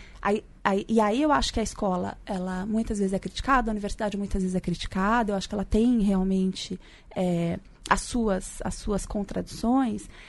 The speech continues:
mas ela precisa existir pra que a gente continue disputando, né, o significado, o sentido dela, continue pensando em práticas emancipatórias dentro dela,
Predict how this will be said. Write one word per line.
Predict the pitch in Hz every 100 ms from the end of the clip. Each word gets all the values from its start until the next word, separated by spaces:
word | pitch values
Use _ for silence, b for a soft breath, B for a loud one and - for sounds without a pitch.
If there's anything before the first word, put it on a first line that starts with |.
| B
mas | 214 208 202 202 202 208 -
ela | 233 240
precisa | - 262 233
existir | 233 262 277 - - 254 254
pra | - 262
que |
a | 254
gente | 233 -
continue | 262 240 254 233 233 254 302
disputando, | 240 - - - 277 226 233 254 294
né, | 262 254 381 -
o |
significado, | 226 226 233 226 233 226 202
o | 208
sentido | - 220 - 196
dela, | 190 202 196 196 196 196 B B B
continue | 240 233 - 240 240 262 262
pensando | - 277 262 - - 302 359
em | 294
práticas | - 226 220 - 208
emancipatórias | 220 214 214 - 247 - 202 202
dentro | 190 190 190 220
dela, | 202 196 196